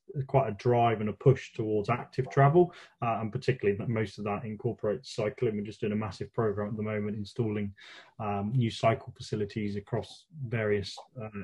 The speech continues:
towns and in the city, uh, in Oxfordshire. And actually, you know, bicycle theft, particularly in the city, is,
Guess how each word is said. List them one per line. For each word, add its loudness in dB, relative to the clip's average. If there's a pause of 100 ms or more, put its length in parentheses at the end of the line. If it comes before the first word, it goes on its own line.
(120)
towns -2
and 0
in 0
the -4
city, 4 (500)
uh, -4
in 2
Oxfordshire. 2
And 6
actually, 2
you 2
know, -2
bicycle 4
theft, -6
particularly 0
in 0
the -6
city, -4
is, -10